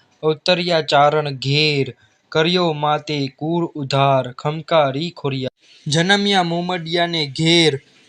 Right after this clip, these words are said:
છ બહેનોની સંગાત. લાગી ખોડી કે તાતને, પણ થઈ તું જગવિખ્યાત. ખોરલ કેરી સહાયથી, વરુડી કરતી કાજ.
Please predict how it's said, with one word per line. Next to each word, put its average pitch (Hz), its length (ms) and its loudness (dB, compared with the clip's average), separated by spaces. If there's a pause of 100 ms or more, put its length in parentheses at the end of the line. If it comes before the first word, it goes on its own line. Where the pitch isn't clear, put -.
(140)
છ - 140 0
બહેનોની 175 840 0
સંગાત. 151 600 -2 (540)
લાગી 170 600 2
ખોડી 175 540 0
કે 175 200 4
તાતને, 165 800 2 (340)
પણ 180 200 2
થઈ 175 320 2
તું 196 260 -2
જગવિખ્યાત. 147 840 0 (680)
ખોરલ 175 440 6
કેરી 175 480 2
સહાયથી, 160 1080 2 (380)
વરુડી 175 440 2
કરતી 160 540 2
કાજ. 143 600 2